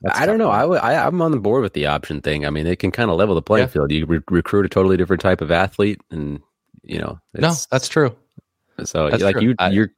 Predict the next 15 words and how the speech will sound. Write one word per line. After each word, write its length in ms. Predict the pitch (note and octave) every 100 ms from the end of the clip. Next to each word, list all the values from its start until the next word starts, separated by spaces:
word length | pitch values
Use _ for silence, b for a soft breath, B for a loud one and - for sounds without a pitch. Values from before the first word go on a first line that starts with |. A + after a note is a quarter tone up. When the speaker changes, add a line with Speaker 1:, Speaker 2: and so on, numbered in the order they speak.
| -
Speaker 2:
you're 180 | - F2+
making 280 | G2+ G#2 G#2
the 60 | E2
point. 280 | G2+ G#2+
It's 100 | -
just 200 | - -
like, 100 | -
you 80 | -
can't, 340 | - G2 G2+ - _ _ -
you 80 |
can't 220 | C3 - F2+
recruit 240 | - E2
with 100 | E2+
these 140 | E2+
guys. 360 | E2 E2+ B2+ -